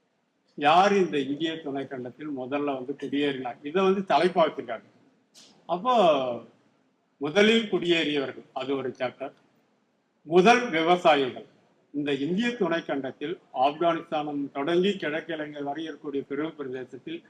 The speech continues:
யார் முதல் விவசாயிகள், ஒரு கேள்வியோட அந்த சாப்டர். மூணாவது சாப்டர்னா முதல் நகரவாசிகள். நிச்சயம் அது வந்து மொஹஞ்சதாரோ, ஹரப்பா என்று சொல்லக்கூடிய இந்த பெரும் நகரங்கள்ல வாழ்ந்தவங்க தான்.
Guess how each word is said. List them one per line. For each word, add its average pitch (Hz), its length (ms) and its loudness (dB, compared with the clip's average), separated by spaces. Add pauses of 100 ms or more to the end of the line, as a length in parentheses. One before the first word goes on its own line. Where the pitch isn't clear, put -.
(280)
யார் 160 400 6
முதல் 147 320 -6
விவசாயிகள், 127 680 -6 (220)
ஒரு 135 160 -6
கேள்வியோட 143 520 -2 (360)
அந்த 135 220 -6
சாப்டர். - 440 -4 (640)
மூணாவது 190 520 6
சாப்டர்னா 131 580 -6
முதல் 165 360 4
நகரவாசிகள். 156 760 4 (840)
நிச்சயம் 190 560 4
அது 170 220 6
வந்து 147 260 0 (160)
மொஹஞ்சதாரோ, 156 680 -2
ஹரப்பா 143 420 0
என்று 135 220 -6
சொல்லக்கூடிய 127 500 -8 (460)
இந்த 135 220 -4
பெரும் 170 360 0 (200)
நகரங்கள்ல 139 600 0
வாழ்ந்தவங்க 123 500 -2
தான். 110 160 -16